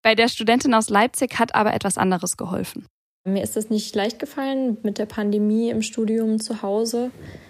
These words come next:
Speaker 2: Also ich hab immer mehr, bin ich in so ein Loch versunken und hab, mir hat irgendwie, ähm, die Produktivität gefehlt.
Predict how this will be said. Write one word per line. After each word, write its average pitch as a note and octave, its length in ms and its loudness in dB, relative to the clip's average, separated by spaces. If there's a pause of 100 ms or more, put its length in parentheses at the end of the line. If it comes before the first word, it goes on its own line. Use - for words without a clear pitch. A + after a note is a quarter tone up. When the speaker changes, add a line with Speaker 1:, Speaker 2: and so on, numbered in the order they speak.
(120)
Speaker 2:
Also G3+ 360 -4
ich - 340 -6
hab - 300 -8
immer A3 160 2
mehr, G#3 340 0
bin G#3 180 -2
ich G#3+ 80 -2
in G#3+ 120 0
so G#3+ 80 2
ein G#3+ 80 2
Loch G#3+ 160 -4
versunken A#3 520 0
und G#3+ 200 -2
hab, G#3+ 80 -4
mir G3+ 160 0
hat G3+ 180 -4
irgendwie, G#3 540 0 (180)
ähm, G3+ 480 -2
die G3+ 80 -6
Produktivität G#3+ 800 -4
gefehlt. G#3+ 580 -2